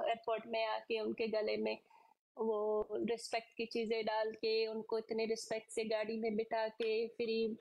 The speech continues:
करा के, तो वो सब दिखावे के लिए ना कि देखो हमारी इतनी इज्जत है, अपना vlog बना के लोगों को दिखाने के लिए और वहाँ जाके लोगों के पैसे लूट के बेचारे नेपालियों को,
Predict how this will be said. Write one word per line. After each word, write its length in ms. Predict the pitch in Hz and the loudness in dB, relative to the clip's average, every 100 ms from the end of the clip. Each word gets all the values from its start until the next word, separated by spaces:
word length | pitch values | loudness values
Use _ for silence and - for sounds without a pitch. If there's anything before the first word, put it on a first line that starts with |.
| 226 - | -4 -2
करा 340 | 226 226 214 | 0 2 0
के, 220 | 220 233 226 - - - - - | 0 0 0 -6 -20 -20 -12 0
तो 140 | 359 | 2
वो 140 | 330 | 4
सब 180 | 330 330 | 2 0
दिखावे 460 | 269 302 262 254 302 | -2 -2 0 0 0
के 160 | - | 0
लिए 280 | 320 294 240 | 0 2 2
ना 280 | 240 330 170 - | 0 0 -2 -4
कि 80 | 262 | 0
देखो 440 | 233 240 254 247 | 0 0 0 2
हमारी 360 | 240 226 226 240 | 2 0 0 0
इतनी 520 | - - 247 247 240 | -4 -4 -2 0 0
इज्जत 280 | 220 214 - | 0 -2 -2
है, 180 | 220 220 | -2 0
अपना 400 | 233 - 233 226 | -2 -2 0 0
vlog 360 | 214 220 220 233 | 0 0 0 0
बना 360 | 214 220 214 | -2 0 -2
के 220 | 214 - 214 | -4 -2 0
लोगों 340 | 214 214 220 | 0 0 0
को 140 | 214 | -2
दिखाने 480 | 214 220 226 220 233 | -2 0 0 0 -2
के 160 | 233 233 | -2 0
लिए 280 | 220 226 220 | 2 2 2
और 160 | 220 | 0
वहाँ 220 | 208 214 | 0 0
जाके 420 | 208 208 208 120 202 | 0 -2 -2 -2 0
लोगों 300 | 208 202 208 | 2 0 0
के 140 | 233 | -2
पैसे 420 | 233 - - 254 | 0 -2 0 0
लूट 280 | 233 240 240 | 2 0 -2
के 380 | - 240 240 233 | -4 -2 0 -2
बेचारे 680 | 214 226 226 233 233 220 226 | -4 -4 -2 -2 0 0 2
नेपालियों 520 | 226 214 220 214 220 | 0 2 0 2 -2
को, 260 | 208 220 | -2 -4